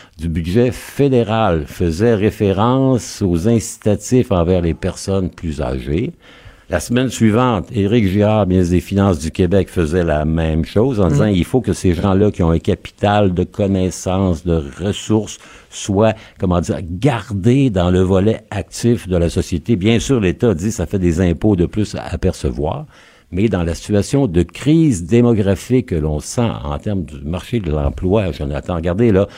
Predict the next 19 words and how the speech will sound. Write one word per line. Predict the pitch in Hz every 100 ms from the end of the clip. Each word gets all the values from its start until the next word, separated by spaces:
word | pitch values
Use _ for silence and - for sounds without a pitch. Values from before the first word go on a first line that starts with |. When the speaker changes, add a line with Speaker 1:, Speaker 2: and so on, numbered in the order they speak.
| - - -
Speaker 1:
à | 104
Montréal, | 107 101 85 87
à | 95
Québec, | 107 85 80
à | 95
Trois-Rivières, | 104 98 92 90 80
à | 80
Sherbrooke, | 104 87 87 92
actuellement, | 87 - - 95 87 101
il | 92
y |
a |
des | 80 85
propriétaires | - 85 95 87 98 95
de | 90
restaurants, | 80 92 - 90 78 71 67
d'hôtels, | 76 104 104 - 90 80
d'installations | 87 - 85 78 - 90 90
touristiques | 82 107 95 90 - 131 135